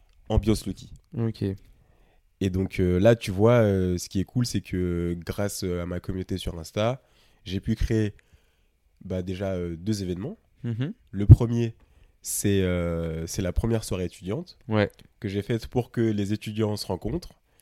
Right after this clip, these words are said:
Speaker 1: euh, les étudiants qui viennent d'arriver. Donc, c'était ma première soirée de rentrée. Et ça, du coup, bah, les événements, c'est au nom d'Ambiance Lucky.
Speaker 2: Ouais.
Speaker 1: Au nom de la marque. Et en gros, c'est une marque d'événements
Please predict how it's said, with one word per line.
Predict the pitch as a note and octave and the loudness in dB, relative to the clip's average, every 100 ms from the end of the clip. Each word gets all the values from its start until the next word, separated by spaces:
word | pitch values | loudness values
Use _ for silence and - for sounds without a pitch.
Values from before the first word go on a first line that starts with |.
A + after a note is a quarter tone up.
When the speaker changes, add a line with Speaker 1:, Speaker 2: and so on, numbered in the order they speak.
| _ _ F2 | _ _ -10
Speaker 1:
euh, | |
les | F2+ | -8
étudiants | F#2 G#2+ G#2+ | -6 -6 -6
qui | G2 | -4
viennent | F#2+ | -6
d'arriver. | F2 E2 G2 | -6 -6 -4
Donc, | A2+ F#2 | -2 -4
c'était | - | -6
ma | F2+ | -4
première | E2 A2 A2 | -2 -2 -4
soirée | - G2 F#2 | -4 -4 -4
de | |
rentrée. | E2+ E2+ G#2+ C3+ - _ - - _ | -6 -6 -6 -6 -8 _ -20 -20 _
Et | - F2+ | -6 2
ça, | A#2 | 2
du | G2+ | 2
coup, | - B2 | -2 2
bah, | G2+ F2 - - - _ | 2 0 -8 -20 -20 _
les | F#2+ F#2 | -2 0
événements, | F#2 F#2 A2+ | 0 0 0
c'est | B2+ F#2+ | 0 2
au | |
nom | G2+ | 2
d'Ambiance | G#2 G2+ G2+ - | 2 0 -2 -4
Lucky. | F#2 - F2 - | -6 -6 -14 -6
Speaker 2:
Ouais. | A2+ A2 - _ - - | -2 -2 -4 _ -16 -8
Speaker 1:
Au | |
nom | F#2+ | -6
de | F2+ | -4
la | E2+ | -4
marque. | F2 G2+ - - | -2 -2 -4 -10
Et | E2+ | -10
en | |
gros, | E2+ G#2+ | -4 -2
c'est | - | -2
une | F2 | -2
marque | F#2 - F2 | -4 -6 -6
d'événements | F2 F2 F2 F#2+ G#2 A2 | -4 -2 -2 -2 -2 -4